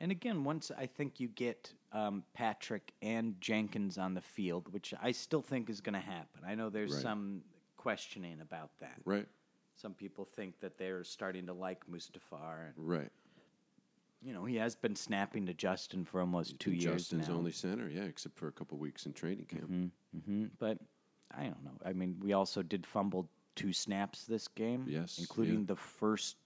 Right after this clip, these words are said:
Speaker 1: one of the game.
Speaker 2: Yeah, which you can't have, really.
Speaker 1: No.
Speaker 2: And
Speaker 1: Not
Speaker 2: I guess,
Speaker 1: acceptable.
Speaker 2: um, Patrick didn't play well this week.
Speaker 1: Yeah,
Speaker 2: Yeah.
Speaker 1: right.
Speaker 2: Even though he got the start and apparently practiced better.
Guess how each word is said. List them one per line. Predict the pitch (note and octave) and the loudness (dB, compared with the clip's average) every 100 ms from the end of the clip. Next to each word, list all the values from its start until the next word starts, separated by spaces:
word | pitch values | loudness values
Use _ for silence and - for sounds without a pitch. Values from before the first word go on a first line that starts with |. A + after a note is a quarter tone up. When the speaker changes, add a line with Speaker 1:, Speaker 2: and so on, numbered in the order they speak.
| - | -12
Speaker 1:
one | F#2+ G2+ A#2 | -2 2 4
of | A2+ | 4
the | A2 | 2
game. | F#2+ A2 C#3 F#3 | 2 4 6 6
Speaker 2:
Yeah, | F3 D2+ C#3 | 4 0 -2
which | - - | -4 -4
you | |
can't | A3 A#2 D2 | 0 0 0
have, | D#2 C#2+ C2+ | 0 -4 -4
really. | C#2+ D2 D2+ C#2 | -4 -4 -4 -6
Speaker 1:
No. | D#2 D#2 - _ _ _ - | -8 -10 -12 _ _ _ 2
Speaker 2:
And | G#2+ | 6
Speaker 1:
Not | G2+ | 8
Speaker 2:
I | G2+ | 6
guess, | C#3 C3+ - | 6 4 4
Speaker 1:
acceptable. | B2 G#2+ F#2 | 6 8 8
Speaker 2:
um, | E2+ C#2+ _ _ | 6 2 _ _
Patrick | - G#2+ - - | 0 0 2 0
didn't | E2+ | 0
play | - G#2+ F#2+ | 0 2 2
well | D2+ | 0
this | B1+ - - | -4 -8 -8
week. | - - _ _ _ _ - | -10 -12 _ _ _ _ -2
Speaker 1:
Yeah, | C3 D3+ - _ - | -2 -2 -6 _ -6
Speaker 2:
Yeah. | F2 | -2
Speaker 1:
right. | F#2+ A2+ - _ - | -2 -4 -8 _ -2
Speaker 2:
Even | F2+ | 2
though | F2 | 4
he | E2+ | 4
got | F2 - | 2 0
the | |
start | - - E2+ F2 - | -4 0 2 2 2
and | F2 | -2
apparently | - E2+ D2+ | 2 2 2
practiced | D#2+ - F#2+ - E2 - - | 0 2 2 2 -6 -8 -8
better. | D2 C#2+ C#2 | -8 -8 -10